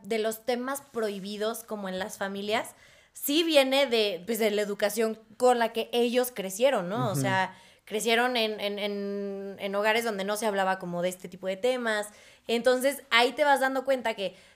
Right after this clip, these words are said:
Speaker 1: sí, una cosa creo que es la educación con la, la forma en la que, la forma, ahí voy a repetir palabras a lo tonto, ¿ok? Espero usted esté listo.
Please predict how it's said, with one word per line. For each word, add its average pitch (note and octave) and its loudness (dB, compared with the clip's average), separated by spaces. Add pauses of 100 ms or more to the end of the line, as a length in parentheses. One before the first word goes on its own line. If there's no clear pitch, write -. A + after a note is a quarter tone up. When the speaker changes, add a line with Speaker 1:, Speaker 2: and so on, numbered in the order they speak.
(140)
Speaker 1:
sí, - 0
una B4+ 6 (100)
cosa E4+ 4
creo C#4+ 4
que D4+ 6
es A#3 0 (140)
la C4+ 6
educación A#3+ 2 (400)
con G3+ -4 (160)
la, A3 0 (100)
la A3 2
forma A#3 -2
en C#4 0
la A3+ 0
que, F3 -6
la E3+ -12
forma, F#3 -4
ahí G3 0
voy A3 2
a A#3 6
repetir G#3+ -2
palabras B3 6
a C#4+ 6
lo C4 6
tonto, D4+ 6 (180)
¿ok? - -2
Espero C#4+ 4
usted C4+ 2
esté A#3+ 0
listo. - -6